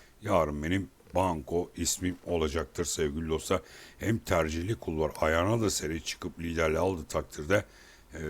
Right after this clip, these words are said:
tabii ki bunu kovalayacak dört olsun, altı nolu Safkan olsun, on iki, yani bunlar da kovalayacaklardır ama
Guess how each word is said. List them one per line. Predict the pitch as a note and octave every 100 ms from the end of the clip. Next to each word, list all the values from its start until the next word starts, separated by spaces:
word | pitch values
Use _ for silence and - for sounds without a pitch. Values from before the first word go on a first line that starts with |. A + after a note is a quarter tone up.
| D2+
tabii | - G2+ D#2+
ki |
bunu | E2+ E2+ F2
kovalayacak | - E2 D#2+ D#2+ E2 D2+ -
dört | E2 D2+
olsun, | D#2 D#2+ D2+ - E2 E2 D2+
altı | D2+ D2+ - F2+
nolu | E2 E2
Safkan | - D#2 - F#2+
olsun, | F2 D#2+ - F2 - - - - -
on | F2+ F2
iki, | D#2+ -
yani | E2 D#2 E2 E2
bunlar | F#2+ C3+
da | G#2
kovalayacaklardır | E2+ F2 E2 D#2 E2 D#2+ A#2 C#3 E3+
ama | G#2 D#2+